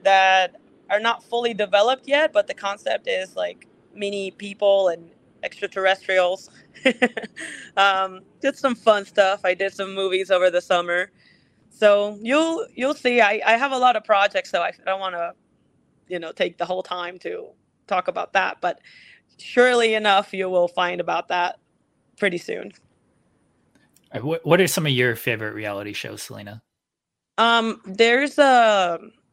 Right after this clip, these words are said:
Speaker 1: there's a show about a show that I like that's not a reality show, but that's called Unreal. And that's
Speaker 2: Okay.
Speaker 1: about, like, shows like The Bachelor. And that was one of my inspirations for the show that we just created.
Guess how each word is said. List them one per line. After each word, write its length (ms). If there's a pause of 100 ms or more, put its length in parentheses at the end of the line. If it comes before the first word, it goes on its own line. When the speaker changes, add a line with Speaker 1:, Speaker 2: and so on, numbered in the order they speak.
Speaker 1:
there's 220
a 60
show 260
about 220
a 60
show 320
that 120
I 100
like 280
that's 220
not 180
a 60
reality 460
show, 280
but 300
that's 160
called 300
Unreal. 560 (760)
And 180
that's 220
Speaker 2:
Okay. 100
Speaker 1:
about, 600 (100)
like, 360
shows 340
like 180
The 80
Bachelor. 640 (480)
And 240
that 120
was 140
one 180
of 60
my 180
inspirations 680
for 120
the 100
show 220
that 120
we 120
just 220
created. 480